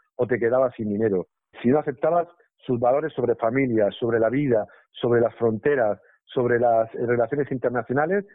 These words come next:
te pueden quitar los recursos que te corresponden como miembro de la Unión Europea, ¿no? Como ha señalado, poniéndote una pistola en la cabeza. Y al final Polonia,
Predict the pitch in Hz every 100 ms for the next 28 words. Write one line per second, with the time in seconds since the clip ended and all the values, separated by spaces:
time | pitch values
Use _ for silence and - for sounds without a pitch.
0 | - _ _ 120 113 165 170 147 127 160
1 | 185 220 - _ - 117 127 123 147 151
2 | 175 175 _ _ _ - 127 120 120 117
3 | - - 170 180 131 117 113 143 151 143
4 | 113 107 120 120 107 104 147 113 165 127
5 | 110 113 120 120 139 170 190 _ _ _
6 | - 135 139 170 175 170 170 170 - 120
7 | - 170 156 131 117 104 110 - 92 -
8 | _ _ - 113 - 120 139 143 156 170
9 | 180 208